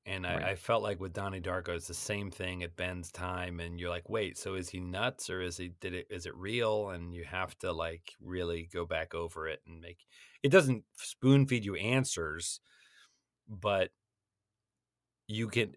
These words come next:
Speaker 1: watching it a second time or a third time even gives you more, as a viewer, more, um, clarity on what you wanna decide to see it as.
Speaker 2: Absolutely. Yeah, I'm very excited. I, I, I'm a big, I mean, I'm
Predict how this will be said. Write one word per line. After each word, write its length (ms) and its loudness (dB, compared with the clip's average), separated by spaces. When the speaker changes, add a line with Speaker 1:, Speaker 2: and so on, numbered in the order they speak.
Speaker 1:
watching 540 8
it 80 0
a 40 -2
second 340 0
time 420 -4
or 220 0
a 60 0
third 240 0
time 260 2
even 220 -4
gives 280 -6
you 120 -2
more, 560 -2
as 180 -4
a 60 -10
viewer, 360 -4
more, 540 -6
um, 460 -8
clarity 560 -2
on 260 -10
what 260 -6
you 120 -10
wanna 220 -8
decide 500 -6
to 160 -14
see 240 -8
it 120 -6
as. 480 -8
Speaker 2:
Absolutely. 560 2
Yeah, 240 12
I'm 100 12
very 200 12
excited. 360 10
I, 120 12
I, 180 12
I'm 180 6
a 40 6
big, 340 4
I 80 6
mean, 180 8
I'm 160 2